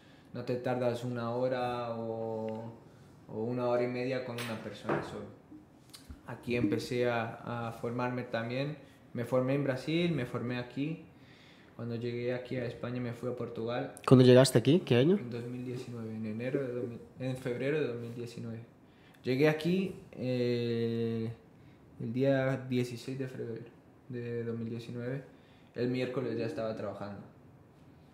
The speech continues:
Speaker 2: ¿Con el
Speaker 1: Ya empecé
Speaker 2: mismo?
Speaker 1: con la barbería. Empecé a trabajar.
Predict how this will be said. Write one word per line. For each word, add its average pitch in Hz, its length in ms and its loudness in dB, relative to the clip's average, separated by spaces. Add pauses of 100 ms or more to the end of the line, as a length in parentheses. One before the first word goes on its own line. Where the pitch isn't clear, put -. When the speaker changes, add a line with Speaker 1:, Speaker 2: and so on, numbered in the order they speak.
(220)
Speaker 2:
¿Con 117 80 0
el 117 60 10
Speaker 1:
Ya - 0 -
empecé 120 200 6
Speaker 2:
mismo? 120 720 4 (120)
Speaker 1:
con 113 200 -8
la 110 60 -4
barbería. 104 440 -6 (680)
Empecé 113 260 -6
a 107 100 0
trabajar. 113 760 -2